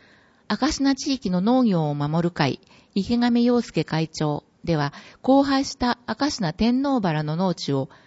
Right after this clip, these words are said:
ワイン用ぶどう畑として再生する取り組みを進めてきました。このほど、昨年初収穫されたぶどう、シャルドネ酒零点四トンを使った白ワインが完成し、市に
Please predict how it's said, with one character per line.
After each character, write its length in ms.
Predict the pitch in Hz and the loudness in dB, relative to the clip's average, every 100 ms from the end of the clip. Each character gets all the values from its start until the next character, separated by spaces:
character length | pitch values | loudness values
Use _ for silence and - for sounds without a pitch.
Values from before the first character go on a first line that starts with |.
| _ - | _ 0
ワ 180 | 196 233 | 4 4
イ 160 | 254 | 4
ン 40 | 254 | 2
用 220 | 247 240 | 2 0
ぶ 140 | 233 | 0
ど 160 | 240 240 | 2 2
う 20 | |
畑 340 | 247 202 170 | 0 -2 -6
と 120 | - 143 | -6 -6
し 100 | - | -6
て 120 | 143 | -4
再 260 | 202 220 | 0 0
生 180 | 226 247 | 0 -2
す 140 | 247 226 | 0 -4
る 80 | |
取 220 | 226 220 214 | -2 -2 -2
り 20 | |
組 220 | 220 214 | -4 -2
み 40 | |
を 100 | 208 | -2
進 280 | 208 196 214 | -4 -4 -2
め 80 | 214 | -2
て 100 | 208 | -2
き 100 | 208 | -4
ま 140 | 196 | -4
し 80 | 196 | -4
た。 160 | - - _ _ _ _ - - - - - | -6 -8 _ _ _ _ -20 -20 -20 -20 0
こ 140 | 262 | 0
の 120 | 302 | 2
ほ 120 | 302 | 2
ど、 220 | 175 156 - - - | 2 0 -4 -20 -6
昨 300 | 233 226 262 | -4 -2 0
年 280 | 269 254 233 | 2 2 -2
初 360 | 214 - 262 - - | -6 -6 -10 -12 -8
収 220 | - 262 | -2 0
穫 260 | 180 - | 0 -4
さ 140 | - 147 | -4 -2
れ 100 | 147 | -2
た 160 | 139 | -4
ぶ 140 | 143 147 | -2 2
ど 280 | 175 165 - _ _ | 4 4 0 _ _
う、 40 | - | -6
シ 100 | 180 | -2
ャ 80 | |
ル 120 | 185 208 | 0 2
ド 120 | 233 | 2
ネ 140 | 226 | 2
酒 240 | - 139 - - _ - | 0 -4 -6 -16 _ 2
零 180 | 277 | 2
点 260 | 247 202 170 | 2 0 0
四 220 | 185 214 | 0 -2
ト 160 | - 156 | -2 -4
ン 80 | 143 | -4
を 80 | 139 | -6
使 240 | - 156 | -8 -8
っ 80 | 151 _ | -8 _
た 160 | 147 143 | -8 -8
白 320 | - 185 214 | -2 2 4
ワ 140 | 214 | 4
イ 120 | 202 160 | 2 -2
ン 60 | |
が 100 | 147 | -4
完 240 | - 165 170 | -2 -4 -2
成 220 | 170 170 | -2 -2
し、 260 | - 165 - - - | -2 -6 -6 -18 -18
市 180 | - 262 | -4 0
に 200 | 226 | 2